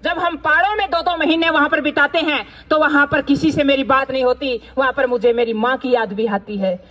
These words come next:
मेरे भाई की याद भी आती है, मेरे परिवार की याद भी आती है, मेरे देश की याद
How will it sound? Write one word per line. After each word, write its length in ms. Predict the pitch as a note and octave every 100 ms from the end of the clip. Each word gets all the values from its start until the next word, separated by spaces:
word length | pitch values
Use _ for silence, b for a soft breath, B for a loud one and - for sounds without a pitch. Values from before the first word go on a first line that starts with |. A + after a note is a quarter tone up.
| B G#3+
मेरे 160 | A3+
भाई 260 | G3+ A3+ A#3
की 240 | A#3 G#3+
याद 160 | G3 F3+
भी 140 | F3+
आती 260 | G3 F#3 G3+
है, 120 | G3
मेरे 220 | F#3+ G3
परिवार 420 | G3 G#3+ G#3 A3
की 200 | A3+ G#3+
याद 160 | F#3+ F3
भी 120 | F3+
आती 220 | F#3+ -
है, 100 | F3
मेरे 160 | F3+ F3
देश 280 | E3+ A3 -
की 120 | F#3+
याद 140 | F3